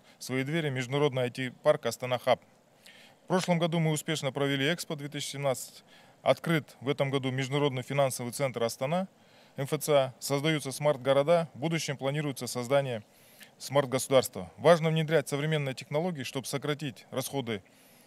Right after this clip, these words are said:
экономики, упростить жизнь людей, сделать её комфортнее, лучше и транспарентнее. Сегодня научно-техническая революция ворвалась в нашу жизнь таким образом, что переформатировала все сферы жизни, что не осталось ничего, чтобы она не затронула. Наш мир стремительно меняется,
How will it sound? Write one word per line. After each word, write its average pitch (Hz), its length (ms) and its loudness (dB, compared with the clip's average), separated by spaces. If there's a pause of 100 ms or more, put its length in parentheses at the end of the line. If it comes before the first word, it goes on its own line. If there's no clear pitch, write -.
(120)
экономики, 147 680 2 (160)
упростить 151 460 0
жизнь 135 280 -2
людей, 143 320 -4
сделать 135 380 -2
её 127 100 -4
комфортнее, 139 540 -2
лучше 135 280 -6
и - 20 -6
транспарентнее. 117 680 -6
Сегодня 156 500 0 (400)
научно-техническая 151 760 0
революция 151 420 0
ворвалась 139 440 6
в - 40 -10
нашу 127 280 -2
жизнь 131 240 -4
таким 131 260 -4
образом, 143 300 -2
что 117 160 -8
переформатировала 131 840 -2
все 127 200 -4
сферы 120 300 -4
жизни, 151 400 -4 (340)
что - 180 -2
не 143 60 4
осталось 147 380 4
ничего, 156 340 -4
чтобы 127 260 -2
она 131 140 -2
не 127 80 -6
затронула. 117 560 -4 (220)
Наш 139 180 0
мир 160 160 0
стремительно 151 460 0
меняется, 151 520 -2